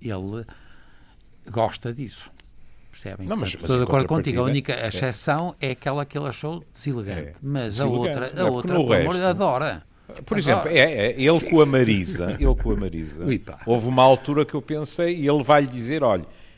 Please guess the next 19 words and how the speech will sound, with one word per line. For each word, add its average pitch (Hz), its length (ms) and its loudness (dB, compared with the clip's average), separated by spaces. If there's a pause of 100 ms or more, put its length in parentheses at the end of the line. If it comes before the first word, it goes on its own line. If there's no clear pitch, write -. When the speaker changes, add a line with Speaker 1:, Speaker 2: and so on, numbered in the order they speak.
Speaker 2:
e 131 340 -2
isto, 160 500 -6
ou 151 340 2
muito 143 260 -6
me 139 100 -4
engano, 101 340 -2
ou 107 60 -2
isto 110 140 -8
vai 117 140 -2
correr 110 220 -2
mal 101 200 2
para 98 180 -10
si, 113 300 -10
portanto, 98 320 -10
olha, 117 140 -4
eu 131 120 0
voto 110 560 -2
em 98 140 0
si. - 200 -8